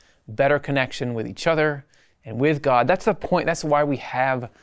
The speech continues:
the word in the first place, in whichever form it's in. And a tool that can help us get to that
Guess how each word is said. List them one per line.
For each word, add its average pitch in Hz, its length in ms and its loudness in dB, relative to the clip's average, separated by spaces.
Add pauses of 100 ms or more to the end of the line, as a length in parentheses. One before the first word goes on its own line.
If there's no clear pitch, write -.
(120)
the 127 100 -2
word 123 400 0
in 120 240 -8
the 113 80 -6
first - 380 -10
place, 107 320 -10
in 131 200 -6
whichever 123 400 -2
form 117 440 -12 (320)
it's 117 180 -10
in. 110 220 -8 (100)
And 180 300 2 (1000)
a 127 120 -4
tool 226 420 -2
that 202 80 -2
can 160 140 -4
help 160 240 -6
us 143 140 -6
get 131 400 -2
to 120 120 -6
that 117 320 -4